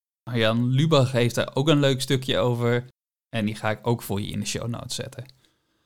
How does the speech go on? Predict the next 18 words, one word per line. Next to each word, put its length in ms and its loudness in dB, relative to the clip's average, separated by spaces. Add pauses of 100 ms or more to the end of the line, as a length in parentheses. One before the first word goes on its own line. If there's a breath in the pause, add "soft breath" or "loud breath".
(420)
In 480 0
tweeduizend 520 2
negentien 840 2
waren 340 2
er 140 4
naar 160 2
schatting 500 0
nog 160 0
zomaar 380 2
zo'n 220 2
achtduizend 1040 2
deepfake 640 -2
video's 480 0
op 100 -4
het 120 -14
internet 420 -2
te 80 -10
vinden. 360 -8